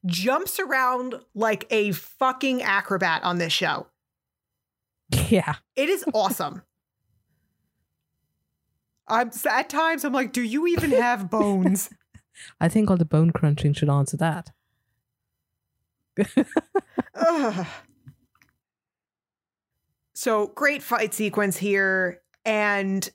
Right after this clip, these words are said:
Speaker 1: Matt ends up on his face outside in the rain. And this kind of reminded me a little bit of the end of Ragnarok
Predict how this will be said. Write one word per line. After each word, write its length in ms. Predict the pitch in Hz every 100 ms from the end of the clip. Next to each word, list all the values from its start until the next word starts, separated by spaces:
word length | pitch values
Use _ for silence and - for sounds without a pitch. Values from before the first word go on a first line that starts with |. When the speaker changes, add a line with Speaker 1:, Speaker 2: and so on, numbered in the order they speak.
| -
Speaker 1:
Matt 320 | 208 233 240
ends 260 | 233 220 196
up 220 | 208 208 -
on 200 | 196 208
his 240 | 208 -
face 640 | 220 214 196 - - - - _ _
outside 580 | 208 202 - 208 196 196
in 140 | 196
the 100 | 190
rain. 560 | 190 202 202 196 185 175 - _ _ _ _ _
And 640 | 214 208 190 190 190 185 - _ _ _ _ _
this 280 | 196 294 294
kind 260 | 294 294
of 60 | 262
reminded 360 | 233 208 202 214
me 80 | 202
a 80 |
little 200 | 185 190
bit 260 | 190 190 175
of 380 | 202 185 180 165
the 140 | 196 190
end 120 | 196
of 80 | 185
Ragnarok 680 | 165 190 220 254 285 302